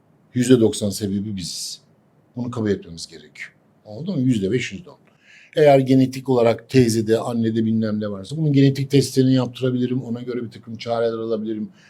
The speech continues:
Ama bir zaman, bir zamanlar Rocker Welch'in yaptığı gibi işte yok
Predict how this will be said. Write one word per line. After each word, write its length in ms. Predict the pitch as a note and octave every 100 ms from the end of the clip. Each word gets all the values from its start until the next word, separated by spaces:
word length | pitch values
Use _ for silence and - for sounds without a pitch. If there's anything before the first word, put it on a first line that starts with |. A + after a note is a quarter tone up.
| _ _
Ama 240 | B2 B2 B2
bir 40 |
zaman, 340 | B2 C3 B2 A#2
bir 40 |
zamanlar 460 | B2 C3+ B2 B2 A2+
Rocker 300 | A2+ A#2+ A#2
Welch'in 560 | A#2 A2+ - B2 A#2
yaptığı 360 | A2 G#2+ - A2+
gibi 240 | G2+ G#2
işte 180 | G#2+ A2+
yok 280 | A#2+ A#2+